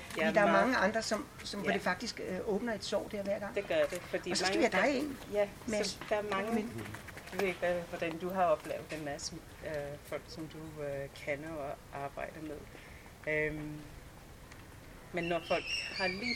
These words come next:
Speaker 2: forladt et land af et eller andet grund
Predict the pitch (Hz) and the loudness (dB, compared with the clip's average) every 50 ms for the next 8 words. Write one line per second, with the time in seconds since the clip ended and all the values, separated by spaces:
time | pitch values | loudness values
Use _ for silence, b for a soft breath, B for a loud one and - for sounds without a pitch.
0 | - - 202 175 165 165 175 - - - 1077 1077 1077 1077 1077 - 587 - - - | 2 2 2 4 6 4 4 4 4 4 4 2 4 4 4 4 4 4 2 0
1 | - - - - - 160 151 - - 202 220 - 165 165 156 156 - - 147 151 | -2 -2 -4 -4 -4 -6 -4 0 0 0 2 2 0 -2 0 0 0 0 0 -2
2 | 151 165 160 - - - 156 151 - | -2 -4 -6 -8 -6 -2 -2 0 0